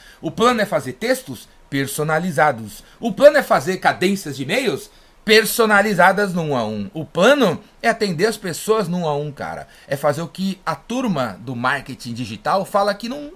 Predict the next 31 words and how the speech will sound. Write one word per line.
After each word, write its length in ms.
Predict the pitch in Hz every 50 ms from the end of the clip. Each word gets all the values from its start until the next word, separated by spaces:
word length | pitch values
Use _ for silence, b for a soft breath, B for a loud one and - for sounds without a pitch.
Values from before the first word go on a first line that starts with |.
| _ -
é 100 | - 262
escalável. 800 | 254 220 - - - 247 214 185 190 185 156 139 127 113 110 - b b b b b b b b b b b b _ - _ -
Que 100 | - 277
não 160 | 254 233 208
é 80 | 202
escalável. 720 | 202 196 - - - 190 175 170 160 143 123 107 101 92 90 - -
Mas 220 | - 185 202 170
o 160 | 185 196 185
que 160 | - - 214 208
não 260 | 208 254 285 269 208
é 120 | 220 240
escalável 760 | 226 - - - 180 147 147 156 170 175 131 120 117 110 98 -
é 80 | - 156
o 80 | 156
que 100 | - -
escala, 800 | 170 - - - - - 147 135 127 123 113 101 90 80 64 - - b b b b b b
certo? 480 | - - 202 220 208 - - 113 101 - B B B B B
Então, 360 | - 226 254 254 214 135 101 - -
se 100 | - -
você 220 | 143 160 - 208
tá 380 | 208 208 208 196 175 139 - - - _
no 200 | - - 175 175
tamanho 340 | - 175 175 208 226 226 208
um 240 | 208 202 160 139 135
e 60 | -
você 140 | 135 - 165
quer 140 | - 196 170
pular 280 | - 165 165 160 151 139
pra 220 | - - 156 135
vinte 340 | 107 135 240 294 - - 196
mil, 400 | 170 208 277 302 262 180 -